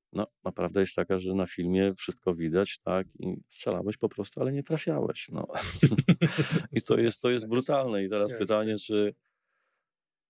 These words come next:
Speaker 1: czy
Speaker 2: Gdzie
Speaker 1: ktoś,
Speaker 2: jest, tak.
Speaker 1: e, e, ma trochę jakiejś pokory,
Speaker 2: Czy nie?
Speaker 1: e, w sobie i jest w stanie jakąś taką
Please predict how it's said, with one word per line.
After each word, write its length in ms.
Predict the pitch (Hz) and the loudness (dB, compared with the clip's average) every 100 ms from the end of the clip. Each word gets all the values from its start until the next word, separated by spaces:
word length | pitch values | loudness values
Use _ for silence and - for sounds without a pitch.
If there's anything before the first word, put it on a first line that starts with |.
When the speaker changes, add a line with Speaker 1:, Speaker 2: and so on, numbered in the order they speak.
| _ _ _ _ _ _ _ _ - | _ _ _ _ _ _ _ _ -10
Speaker 1:
czy 180 | - 95 | -6 -4
Speaker 2:
Gdzie 80 | |
Speaker 1:
ktoś, 200 | 113 113 | 4 4
Speaker 2:
jest, 240 | 110 101 - | 6 2 -2
tak. 240 | 95 92 | -2 2
Speaker 1:
e, 20 | |
e, 460 | 92 90 87 - 90 - | 2 4 2 0 -4 0
ma 320 | 98 95 98 | 2 4 4
trochę 340 | 104 110 107 117 | 0 -4 -4 -2
jakiejś 420 | 110 107 120 - | -2 -2 -8 -8
pokory, 760 | - 113 123 117 123 123 123 123 120 | -6 -4 2 2 4 2 2 0 -4
Speaker 2:
Czy 180 | - | -2
nie? 180 | 120 120 | 2 2
Speaker 1:
e, 80 | 113 | 0
w 40 | |
sobie 580 | - 120 117 113 120 123 104 | 0 2 2 2 0 0 0
i 160 | 113 | 2
jest 220 | 110 113 | 4 2
w 20 | - | 0
stanie 680 | - 110 113 110 110 110 107 | -2 0 2 2 4 2 2
jakąś 420 | 110 - 110 - | 0 0 -4 -2
taką 560 | 110 - 107 104 104 | -2 -2 0 0 0